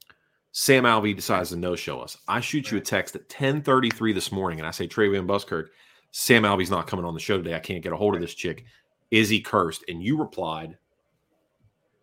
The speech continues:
Speaker 2: "No."
Speaker 1: Yes, you did. You said he's cursed.
Speaker 2: Well, no, I prefaced it by saying it's hard for me to say he's cursed given who his current opponent is.
Speaker 1: Okay.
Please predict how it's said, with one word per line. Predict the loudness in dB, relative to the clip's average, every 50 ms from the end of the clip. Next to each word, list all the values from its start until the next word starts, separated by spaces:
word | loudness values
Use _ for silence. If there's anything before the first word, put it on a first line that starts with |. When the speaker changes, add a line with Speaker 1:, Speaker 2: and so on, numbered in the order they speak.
| _ _ _ _ _ _ _ _ _ _ -10
Speaker 2:
"No." | -6 -4 -4 -4 -4 -6 -12 -20 _ _ _ _ _ _ _ _ _ _
Speaker 1:
Yes, | -2 -2 0 0 0
you | 0 2
did. | 2 2 2 2 0
You | 0
said | 0 0 0
he's | 0 -2 -4
cursed. | -8 -6 -4 -2 0 0 0 0 -2 -6 -10 -16 _ _ _ _ _ _ _ _ _ _ _ _ 6
Speaker 2:
Well, | 8 10 10 10 8 4 0
no, | 2 4 4 4 6 6 4 4 2
I | 0 0
prefaced | 0 0 4 4 6 6 4 0 -4 -4 -4
it | -2 0
by | -2 -2
saying | -2 -4 -4 -4 -4
it's | -8 -10 -14
hard | -6 0 2 2 2 2 2
for | -2 -4
me | -4 -2 -4
to | -6
say | -4 -2 -2 -4
he's | -2 -4 -8 -10 -12
cursed | -6 -2 0 0 0 0 -2 -8 -16 -20 -6
given | 0 2 2 2 2 -2 -6
who | -6 -6 -6 -6
his | -6 -8 -10
current | -10 -6 -4 -4 -4 -4 -6 -10
opponent | -12 -12 -12 -10 -6 -6 -4 -4 -6 -10 -14 _ _
is. | -6 -6 -6 -6 -10 -16 -20 -20 -20 -20 _ _ _ _ _ _ _ _ _ _ _ _ _ -16 -16 -16 -18 _ _ _ _ _ _ _ _ _ _ -10
Speaker 1:
Okay. | -10 -6 -4 -4 -4 -4 -4 -8